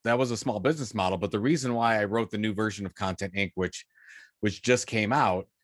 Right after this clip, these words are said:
is I w-, basically, I wasn't gonna write any more marketing books. But when the pandemic happened,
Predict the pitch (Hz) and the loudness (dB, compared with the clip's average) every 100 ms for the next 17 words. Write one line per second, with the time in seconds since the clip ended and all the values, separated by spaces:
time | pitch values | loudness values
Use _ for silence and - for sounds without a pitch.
0 | _ _ _ _ _ _ 107 107 104 101 | _ _ _ _ _ _ 0 2 2 0
1 | 107 113 110 95 113 110 92 92 87 92 | 0 0 -2 -4 -4 -4 -4 0 0 2
2 | 101 98 90 87 92 90 87 85 85 123 | 0 0 -4 -2 0 0 -2 -4 -2 -2
3 | 143 95 82 82 - 95 98 92 - 98 | -2 -2 -4 -6 -6 -4 -2 -2 -2 0
4 | 90 139 120 - 85 80 95 | 2 2 0 -2 -6 -4 -6